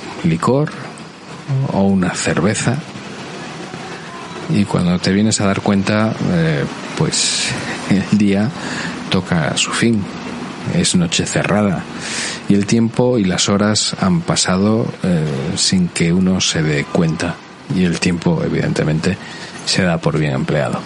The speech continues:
Eso fue lo que ocurrió ayer, por lo cual uno no hizo acto de presencia en vuestros podcatchers. Espero que no me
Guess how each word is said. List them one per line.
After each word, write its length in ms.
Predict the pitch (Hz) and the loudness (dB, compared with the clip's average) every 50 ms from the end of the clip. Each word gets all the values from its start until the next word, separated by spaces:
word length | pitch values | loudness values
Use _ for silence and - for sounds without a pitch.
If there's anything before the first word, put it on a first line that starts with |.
| - - - - - - - - - - - - - - - - - - - - - - - - | -10 -16 -18 -18 -18 -14 -10 -8 -6 -6 -4 -4 -6 -6 -6 -8 -10 -12 -14 -16 -16 -6 -2 0
Eso 440 | 131 113 - - 120 120 127 135 120 - - - | 0 2 2 2 2 2 2 0 -2 -6 -8 -4
fue 260 | - - 101 95 95 | 0 2 2 4 4
lo 180 | 95 98 92 - | 4 2 0 0
que 320 | - 90 87 80 80 85 - - - | 0 0 2 2 0 -2 -2 -2 -2
ocurrió 580 | 95 90 - - 85 - 90 95 101 98 95 - - - - - - - - - - - - - - - - - - - - - | 0 0 0 0 0 2 2 2 2 0 0 -4 -8 -12 -16 -16 -18 -18 -18 -18 -18 -18 -18 -18 -18 -18 -18 -18 -18 -14 -8 -6
ayer, 400 | - 80 85 85 92 101 98 - - - - - - - - - - - - - - - - - | -2 0 2 2 4 4 2 0 -2 -6 -10 -14 -16 -18 -18 -18 -18 -18 -18 -18 -20 -20 -14 -4
por 160 | - 90 85 80 | -2 0 0 2
lo 120 | 80 78 | 0 0
cual 340 | - - 87 87 87 85 - - | 0 0 2 2 2 2 0 0
uno 320 | - 98 98 95 92 92 135 - - - - - - - - - - - - - - - - - - - - | 2 4 4 4 4 2 0 -4 -8 -16 -18 -18 -18 -20 -20 -18 -16 -14 -12 -12 -12 -12 -12 -14 -14 -2 2
no 160 | 90 87 87 | 2 4 4
hizo 240 | 90 87 - - 87 | 2 2 0 0 0
acto 220 | 82 80 - - 85 | 0 0 0 2 2
de 120 | 82 80 | 2 2
presencia 540 | 76 76 73 - - 87 82 - - 87 87 | 0 0 0 0 0 0 0 0 0 0 2
en 120 | 87 85 | 2 2
vuestros 680 | 80 76 - - - - 80 73 78 85 - - - - - | 0 0 0 -2 -2 -2 0 0 0 0 -2 -2 -2 -2 -2
podcatchers. 760 | - - - - - - - - 165 165 - - - - - - - - - - - - - - - - - - - - - - - - - - - - - - - - | -2 -2 0 0 0 0 0 -2 -2 -2 -2 -2 -4 -4 -6 -8 -14 -20 -20 -20 -20 -20 -20 -18 -18 -18 -18 -18 -16 -16 -16 -16 -18 -18 -18 -18 -18 -18 -14 -12 -4 -2
Espero 360 | 104 104 - - 113 107 107 101 | -2 0 0 2 2 2 2 2
que 100 | - 82 | 2 0
no 120 | 76 78 | 2 2
me 520 | 80 78 78 78 76 76 76 73 71 - | 0 0 0 0 0 0 0 0 -2 -2